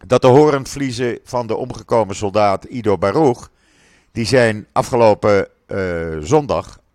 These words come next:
een week geleden, getransplanteerd in de ogen van twee Israëli's,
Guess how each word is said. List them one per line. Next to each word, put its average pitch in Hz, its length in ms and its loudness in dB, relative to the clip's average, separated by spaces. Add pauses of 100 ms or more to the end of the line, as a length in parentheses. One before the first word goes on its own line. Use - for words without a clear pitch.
(140)
een 101 100 -12
week 101 200 -8
geleden, 101 500 -8 (480)
getransplanteerd 131 1120 -6
in 104 500 -10
de 98 260 -8
ogen 117 640 -2
van 85 440 -8 (180)
twee 92 480 -8
Israëli's, 107 680 -8